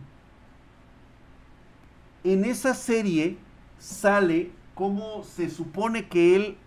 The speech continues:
enfrentó a la esposa y a la hija y cómo se deshizo de esos dos explotando el automóvil donde intentaron escapar. Y sí,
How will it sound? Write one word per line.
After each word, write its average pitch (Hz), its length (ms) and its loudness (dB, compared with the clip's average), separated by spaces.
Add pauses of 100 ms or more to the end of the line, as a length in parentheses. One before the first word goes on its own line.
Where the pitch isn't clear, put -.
(680)
enfrentó 147 580 -2
a 214 40 -2
la 214 100 -6
esposa 202 420 -8
y 175 120 -2
a 160 40 0
la 160 140 0
hija 170 240 -2
y 175 60 -4
cómo 180 440 -4 (400)
se 160 240 0
deshizo 196 640 -4
de 156 180 -2
esos 165 320 -6
dos 170 340 -4
explotando 156 800 -2
el 185 80 -2
automóvil 160 680 -4
donde 135 220 -6
intentaron 147 580 -4
escapar. 143 580 -6 (1800)
Y 170 140 -2
sí, 277 440 -2